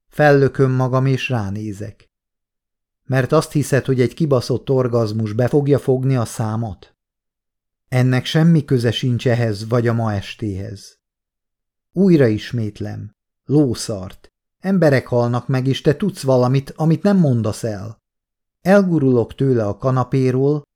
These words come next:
a közeli székhez sétálok, és felkapom az ott heverő plédet. Magam köré csavarva szembefordulok vele, Kén is most már ül, meztelenül, és Ricsel ellentétben őt így szeretem,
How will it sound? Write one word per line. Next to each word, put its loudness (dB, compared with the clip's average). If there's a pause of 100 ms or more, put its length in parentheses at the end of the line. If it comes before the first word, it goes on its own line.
(160)
a -4
közeli 0
székhez -2
sétálok, -2
és -2
felkapom 0
az -2
ott -4
heverő -2
plédet. -8 (640)
Magam 0
köré 2
csavarva 0
szembefordulok -2
vele, -4 (320)
Kén 4
is -2
most -4
már -2
ül, -4 (300)
meztelenül, 0 (340)
és 0
Ricsel 2
ellentétben 0
őt 0
így -2
szeretem, -4